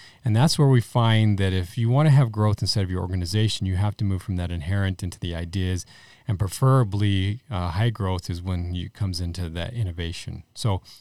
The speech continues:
let's talk for just a minute about the inherent. And too often we see individuals inside of an organization say, "Hey, what is your sales goal for this year?"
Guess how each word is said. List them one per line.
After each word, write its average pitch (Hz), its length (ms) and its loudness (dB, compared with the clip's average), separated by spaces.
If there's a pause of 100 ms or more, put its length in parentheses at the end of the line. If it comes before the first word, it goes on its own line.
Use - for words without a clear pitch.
(360)
let's 135 100 2
talk 160 260 4
for 156 80 2
just 135 200 2
a 139 40 6
minute 110 220 6
about 95 280 2
the 104 80 -2
inherent. 85 580 -2 (920)
And 117 120 -2
too 131 160 6
often 123 340 6
we 101 80 4
see 101 500 2 (360)
individuals 123 500 6
inside 107 220 2
of 98 80 0
an 98 80 0
organization 98 500 -2
say, 101 160 -4
"Hey, 107 160 0
what 135 180 0
is 147 120 -2
your 113 80 -2
sales 101 320 -4
goal 90 200 -4
for - 160 -8
this 85 280 -6
year?" 78 260 -8